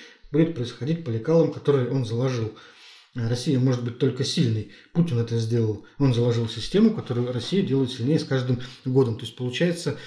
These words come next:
если мы вот, э, сейчас, э, такую вот, э, цепочку рассуждений через, э, все, э, три текста проведем, то получается, что в сорок пятом году, э, советский народ, советское государство победило в войне для того, чтобы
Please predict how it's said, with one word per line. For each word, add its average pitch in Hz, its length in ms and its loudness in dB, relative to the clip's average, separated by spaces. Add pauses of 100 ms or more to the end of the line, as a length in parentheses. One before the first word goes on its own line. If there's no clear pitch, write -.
(180)
если 151 220 -4
мы 139 120 2
вот, 127 180 0
э, 127 200 2
сейчас, - 260 -2 (380)
э, 120 200 -2
такую 120 380 0
вот, - 140 -14
э, 131 100 2
цепочку - 640 0
рассуждений 127 640 -2
через, 113 400 -8
э, 123 160 -2
все, 120 380 -2 (160)
э, 131 280 -2
три 123 140 -2
текста 123 340 -4
проведем, 180 580 2 (240)
то 127 80 -6
получается, 135 560 0
что 120 340 -6
в 113 60 -10
сорок 120 300 -2
пятом 123 300 -4
году, 165 400 2 (340)
э, 127 280 -8
советский 131 520 -2
народ, 147 380 2
советское 120 400 -4
государство 147 580 -4
победило 127 480 0
в 117 160 -6
войне 123 380 2
для 117 180 -4
того, 131 240 0
чтобы 120 320 -4